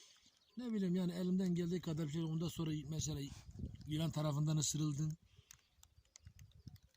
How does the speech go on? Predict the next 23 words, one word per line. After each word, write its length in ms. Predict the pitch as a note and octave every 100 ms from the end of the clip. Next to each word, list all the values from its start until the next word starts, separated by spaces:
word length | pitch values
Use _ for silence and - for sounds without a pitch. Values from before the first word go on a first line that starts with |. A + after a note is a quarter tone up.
| - - - - -
Ee, 60 | B2+ B2 A#2+ A2+ - - - - - - -
yani 160 | D3 D3+
ben 140 | F#3
sizlere 440 | D3+ D3+ D3+ F3+
elimden 420 | G#3 E3 E3 F#3 F3
geldiği 260 | D#3+ E3
kadar 320 | F3 D3 D3 C3+ B2 - - - _ - -
güzel, 380 | C#3+ D3+ F3 D3
e, 300 | C3 B2+ B2
videolar 300 | C#3+ E3+ F3+
çekmeye 340 | - C#3+ E3
çalışıyorum. 540 | E3+ E3 D#3+ G3+ D#3+ E3+ - - - - - - -
Siz 260 | - F#3+
de 40 | E3+
en 160 | F3
azından 360 | F3 D#3 E3+ E3
benim 180 | F3 F3
bu 120 | E3+
emeğim 280 | D#3 E3 D3
boşa 220 | C#3+ D#3+
çıkmasın 480 | - D#3+ D3+ - E3
diye, 200 | C#3 D3+ - - _ _ - - - - - -
e, 60 | -